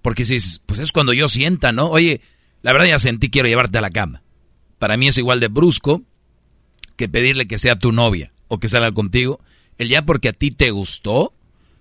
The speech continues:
porque a ti te pasó. Recuerden, lo dijo Luis, es mutuo. Una vez que tú veas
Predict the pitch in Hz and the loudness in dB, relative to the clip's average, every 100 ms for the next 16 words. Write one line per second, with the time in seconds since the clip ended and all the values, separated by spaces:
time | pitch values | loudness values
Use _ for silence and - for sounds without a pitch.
0 | _ 110 104 104 139 135 95 117 107 120 | _ -4 -2 0 0 0 0 0 2 2
1 | 135 214 - _ _ _ _ _ _ _ | 0 -2 -10 _ _ _ _ _ _ _
2 | _ _ - 110 101 147 160 110 82 _ | _ _ -8 -6 0 2 2 -4 -8 _
3 | 110 110 131 127 113 139 117 - - 123 | -8 -4 -2 0 2 2 0 -4 -4 -2
4 | - - - 95 117 175 - 120 80 67 | -2 -8 -8 -4 -2 -2 -4 -4 -4 -6
5 | _ _ _ _ 120 131 139 139 - - | _ _ _ _ -6 0 2 2 0 -2
6 | 147 120 139 170 104 107 - | 0 2 2 2 0 -2 -2